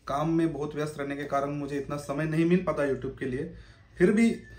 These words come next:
जो मेरा पैशन है, अ, वीडियोज़ बनाना,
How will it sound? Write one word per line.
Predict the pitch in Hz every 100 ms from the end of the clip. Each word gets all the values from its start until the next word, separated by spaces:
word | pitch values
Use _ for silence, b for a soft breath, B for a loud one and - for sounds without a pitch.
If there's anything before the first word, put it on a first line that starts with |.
| -
जो | 151 165
मेरा | 160 165
पैशन | - 151 147 175
है, | 151 139 - - - -
अ, | 123
वीडियोज़ | 127 135 139 147
बनाना, | 139 135 135 135 135